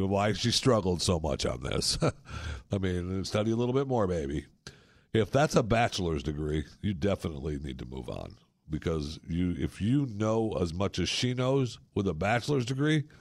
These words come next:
you got charged too much for college. <laughs> Okay? Now, that having been said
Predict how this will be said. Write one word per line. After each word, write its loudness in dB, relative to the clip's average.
you 2
got 2
charged 2
too -2
much -2
for -4
college. -4
<laughs> -10
Okay? 4
Now, 2
that 6
having 2
been -2
said -4